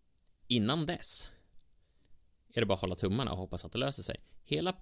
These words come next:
hela den här poddserien, jag lovar att det här är relaterat, hela poddserien börjar med att ena hosten berättar om hur han hade åkt genom en ravin mitt i tommaste Middle America en gång och såg en varningsskylt.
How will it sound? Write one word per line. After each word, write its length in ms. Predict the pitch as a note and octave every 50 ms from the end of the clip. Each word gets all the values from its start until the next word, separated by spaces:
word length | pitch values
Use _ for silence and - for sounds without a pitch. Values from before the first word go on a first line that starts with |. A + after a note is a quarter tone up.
| - - -
hela 300 | - - E3+ E3+ F3 F3
den 80 | E3 A2
här 80 | G2
poddserien, 560 | - - G2+ F#2 E2+ - G#2 E2+ E2 E2 F2+ -
jag 100 | - G#2+
lovar 180 | A#2 A#2 A2+
att 60 | G2+ -
det 60 | -
här 260 | - F2 F2 - -
är 340 | A2 A#2 F#2+ E2 - - -
relaterat, 400 | E2 E2+ E2+ - E2+ E2+ - - -
hela 400 | - - - D#3 D#3 E3 F3 -
poddserien 640 | - D3+ C3+ A2 - - A2 G2+ F#2 F#2 - D3 - _ _ _ _ - - - _ _ _ _ _ _ _ _ _ - - - - - _ _ _ _ _ _ -
börjar 220 | B2 A#2 G#2+ G2
med 120 | F#2 F2+ F2
att 120 | - -
ena 180 | G#2+ A2 A#2 A#2
hosten 480 | G#2+ F2+ E2+ - - E2 E2 D2+ D2 -
berättar 360 | - F2+ F2+ - - - E2
om 180 | E2 E2 E2+ - - _ - - - - - - - - - - -
hur 120 | - - F2+
han 340 | - - F2+ E2+ E2+ F2 E2
hade 200 | - F#2 E2+ E2
åkt 380 | D#2+ D#2+ D#2+ - - - -
genom 320 | - E2 E2 E2 D#2+ D#2+ D#2
en 160 | D#2+ D#2+ - -
ravin 560 | E2 F2 G#2 G2+ A2+ B2+ G#2 - - - - - - - - - -
mitt 440 | F#2+ G#2 B2+ C#3+ C3+ - - - E2+
i 60 | E2+
tommaste 440 | - G2 F2+ F2 E2 E2+ - - F2
Middle 280 | E2+ F#2 F2 E2 E2
America 440 | E2 E2+ E2+ E2+ F2 - - - E2
en 160 | - - -
gång 260 | F#2 - - - - - - _ _ _ _ _ - - - _ - _ _ _ _ _ _ - - - _ _ _ -
och 80 | -
såg 200 | - - F#2 F2
en 80 | F2+ F#2
varningsskylt. 640 | G#2 A2 F#2+ F2+ E2+ - - - - - - - -